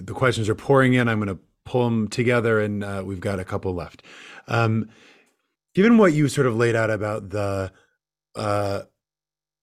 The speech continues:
lack of checks and balances, lack of federal system, um, sort of the,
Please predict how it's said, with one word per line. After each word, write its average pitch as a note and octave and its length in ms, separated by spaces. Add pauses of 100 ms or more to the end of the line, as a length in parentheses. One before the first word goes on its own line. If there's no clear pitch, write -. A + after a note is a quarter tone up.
(300)
lack B2+ 500
of C3 100
checks - 260
and C3+ 80
balances, D3+ 380
lack G#2+ 180
of A2 80
federal A2+ 240
system, C3 800
um, G#2+ 520 (480)
sort A#2+ 200
of G2 140
the, G#2+ 160